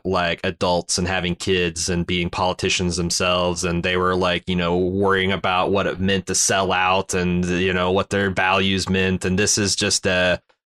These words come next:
um, like, <sighs> I, there's a lot of press written about, like, how Forrest Gump's kind of dimness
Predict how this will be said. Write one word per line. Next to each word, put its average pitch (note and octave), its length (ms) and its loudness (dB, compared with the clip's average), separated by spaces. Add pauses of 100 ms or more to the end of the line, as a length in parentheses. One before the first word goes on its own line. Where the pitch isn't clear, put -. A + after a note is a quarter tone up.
(380)
um, F#2 680 2 (400)
like, D#3 160 2 (500)
<sighs> - 420 -10
I, B2+ 220 4
there's F3 200 4
a F3 60 4
lot F3 240 6
of - 80 -2
press B2+ 320 2
written G#2 240 2
about, F2+ 380 2
like, F2+ 280 0
how G2 240 2
Forrest A2+ 460 2
Gump's G#2 260 2
kind G2 160 0
of E2 140 -4
dimness G#2+ 720 2